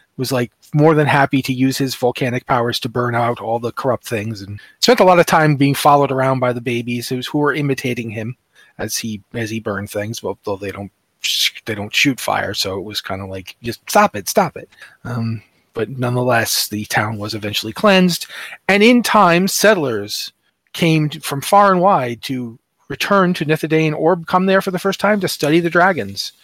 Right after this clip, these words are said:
for Isra had created a safe refuge for them once again, over the site of their, of their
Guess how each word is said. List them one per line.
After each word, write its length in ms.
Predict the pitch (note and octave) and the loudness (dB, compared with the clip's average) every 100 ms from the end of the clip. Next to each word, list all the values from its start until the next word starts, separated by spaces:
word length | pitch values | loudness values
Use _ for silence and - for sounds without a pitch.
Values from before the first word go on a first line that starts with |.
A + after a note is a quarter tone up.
| - - _ | -20 -20 _
for 400 | - C#3 C3+ C3 | -4 0 0 -2
Isra 300 | D#3+ - D#3+ | -4 0 0
had 180 | D#3 | 0
created 640 | D3+ D3+ D3 E3 C#3 C3 C3+ _ _ _ _ | 0 2 4 4 2 0 -8 _ _ _ _
a 160 | C3+ | -2
safe 480 | C3 - - D#3 D3+ - D3 | -2 -4 2 2 0 -6 0
refuge 440 | E3+ - B2 A2 | 0 0 -4 -6
for 220 | - A2 | -6 -6
them 140 | G#2+ A2+ | -6 -10
once 200 | A#2 - | -8 -6
again, 380 | C3+ C#3+ G2 G2+ _ _ _ | -4 -4 -6 -16 _ _ _
over 160 | G2+ | -12
the 120 | G#2 B2 | -8 -4
site 320 | - A#2+ A#2 | -4 -4 -6
of 100 | A#2+ | -6
their, 220 | B2 A#2+ - | -6 -6 -8
of 140 | A#2+ A#2+ | -12 -8
their 300 | A#2 A#2+ | -8 -8